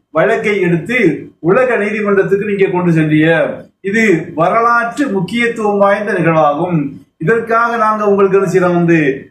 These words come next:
நன்றி சொல்கிறோம், இதற்காக நீங்கள் கடுமையான இழப்புகளை சந்தித்திருப்பீர்கள், கடுமையான எதிர்ப்புகளை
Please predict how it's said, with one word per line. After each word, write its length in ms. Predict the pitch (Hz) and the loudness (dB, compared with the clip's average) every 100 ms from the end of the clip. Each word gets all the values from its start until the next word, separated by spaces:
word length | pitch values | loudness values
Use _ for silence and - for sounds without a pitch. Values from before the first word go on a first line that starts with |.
| _ | _
நன்றி 380 | 147 202 240 226 | -2 0 0 -2
சொல்கிறோம், 600 | 175 160 151 156 165 147 - - _ | 0 2 2 2 0 -2 -8 -18 _
இதற்காக 520 | 175 226 - 240 240 233 | 0 0 0 0 2 0
நீங்கள் 320 | 226 220 220 - | -2 0 0 0
கடுமையான 680 | 190 185 226 233 240 240 240 | 0 0 0 0 2 2 0
இழப்புகளை 760 | 175 175 254 240 208 220 226 247 240 - - _ | 0 0 0 -4 -8 -2 0 0 -4 -12 -20 _
சந்தித்திருப்பீர்கள், 920 | 202 208 180 196 190 170 160 180 175 131 131 - | -2 0 0 0 0 2 2 2 0 -2 -4 -14
கடுமையான 600 | - 175 208 233 240 240 240 | -2 0 0 0 2 0 0
எதிர்ப்புகளை 720 | 175 190 254 202 220 208 233 | 0 2 0 -6 -6 -2 0